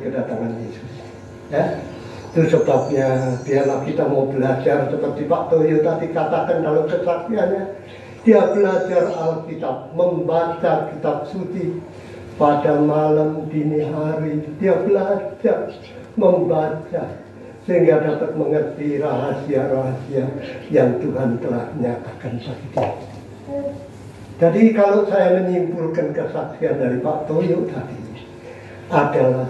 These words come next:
satu anugerah kemurahan bagi beliau yang sudah lanjut usia. Sama dengan saya,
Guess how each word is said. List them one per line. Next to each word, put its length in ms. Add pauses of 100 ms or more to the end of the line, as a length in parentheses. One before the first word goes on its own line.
(120)
satu 640 (2000)
anugerah 720
kemurahan 640
bagi 320
beliau 720 (720)
yang 280
sudah 360
lanjut 400 (160)
usia. 440 (280)
Sama 360
dengan 280
saya, 560